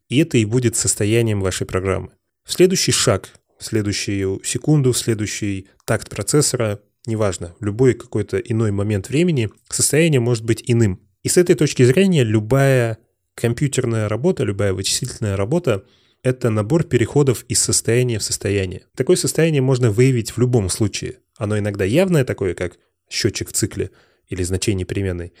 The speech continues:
Иногда очень неявное, и мы не думаем об этом как о состояниях. Но ваш компьютер в данный момент времени обладает состоянием. И в следующий такт процессора это состояние уже изменилось, потому что ваш компьютер делает очень много всего, и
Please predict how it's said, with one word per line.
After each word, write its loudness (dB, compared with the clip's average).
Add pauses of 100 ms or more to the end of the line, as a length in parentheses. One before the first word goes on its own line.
(140)
Иногда 0
очень 0
неявное, 2
и -4
мы -2
не 0
думаем 2
об -4
этом -4
как -10
о -2 (220)
состояниях. -4 (240)
Но 2
ваш 0
компьютер 0 (160)
в -14
данный 2
момент -2
времени -2
обладает 0
состоянием. -4 (440)
И -6
в -2
следующий 2
такт 0
процессора 0
это -8
состояние -2
уже -2
изменилось, -2
потому -6
что -4 (680)
ваш 0
компьютер -4
делает 2
очень -2
много 0
всего, 2
и -4